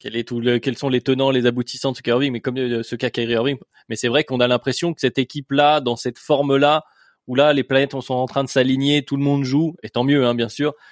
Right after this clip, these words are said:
Il y a plus trop de blessures. C'est, euh, le moment ou jamais de cette legacy K D, euh, Kyrie, euh, aux Nets, que si d'aventure, effectivement, il y avait,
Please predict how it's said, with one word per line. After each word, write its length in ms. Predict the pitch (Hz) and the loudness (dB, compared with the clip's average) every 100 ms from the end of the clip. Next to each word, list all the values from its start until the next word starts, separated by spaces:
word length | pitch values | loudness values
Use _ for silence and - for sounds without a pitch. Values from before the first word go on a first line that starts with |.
| _ _ - | _ _ -6
Il 40 | |
y 40 | |
a 20 | 120 | -4
plus 140 | 135 | -4
trop 160 | - 139 | -2 -2
de 60 | |
blessures. 600 | 127 127 - 165 180 170 _ _ | 2 0 0 2 2 0 _ _
C'est, 480 | - - 135 143 139 - | -8 0 4 4 2 -2
euh, 340 | 123 117 113 | -2 0 0
le 140 | 117 127 | 0 0
moment 260 | 135 135 | 2 2
ou 60 | 131 | 2
jamais 340 | 123 123 139 | 2 2 2
de 100 | 143 | 2
cette 260 | 117 127 - | 0 -2 -2
legacy 640 | 117 123 120 123 117 139 | -2 0 0 -2 -2 -8
K 180 | 135 123 | -4 -4
D, 300 | 120 127 127 | -4 -4 -2
euh, 280 | 120 113 113 | 0 0 -2
Kyrie, 540 | - 117 120 123 139 - _ _ _ | 0 0 0 -2 -6 -10 _ _ _
euh, 240 | 98 95 92 - | -4 -2 -2 -4
aux 100 | 117 | 0
Nets, 380 | 135 135 - - | 0 -2 -10 -14
que 120 | 110 | -12
si 200 | - 120 | -10 -2
d'aventure, 560 | 117 110 113 - 131 110 | 0 0 -2 -4 -2 -2
effectivement, 500 | 107 - 113 113 110 | -4 -12 -8 -4 -4
il 80 | |
y 20 | 101 | -4
avait, 380 | 92 90 - | -6 -8 -12